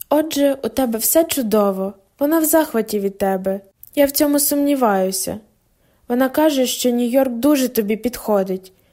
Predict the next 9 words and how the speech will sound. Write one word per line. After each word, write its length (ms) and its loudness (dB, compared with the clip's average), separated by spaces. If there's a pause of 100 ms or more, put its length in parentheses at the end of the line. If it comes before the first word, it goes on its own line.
(140)
він 120 -2
знизав 400 -2
плечима. 640 -2 (520)
«Але, 260 2
здається, 560 0
ми 280 0
обоє 460 2
це 200 -4
знали». 520 -6